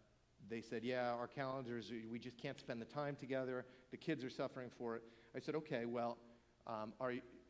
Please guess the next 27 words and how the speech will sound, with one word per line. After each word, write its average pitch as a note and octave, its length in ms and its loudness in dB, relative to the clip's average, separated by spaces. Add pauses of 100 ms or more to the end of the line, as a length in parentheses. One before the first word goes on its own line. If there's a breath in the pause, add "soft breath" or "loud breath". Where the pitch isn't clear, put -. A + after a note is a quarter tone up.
(100)
why D3+ 340 2
don't D#3+ 160 2
you D#3+ 100 2
pencil D3 500 0
in? A#2 120 0
You're A#2 140 0
going B2+ 180 0
to B2 60 0
be A#2+ 100 -2
home C3 280 0
so C#3 260 0
many D#3+ 220 0
nights. A#2+ 520 -6
You A#2 220 -4
know, G#2+ 60 -6
you're G#2+ 220 -2
only D3 200 2
gonna D3 120 0
take C3 220 -4
so C3+ 120 -4
many C3 180 -2
trips." - 400 -4 (520 soft breath)
"Well, C3 100 2
I A#2+ 40 0
can't A#2+ 220 -2
do A2 180 -4
that." E2+ 180 -14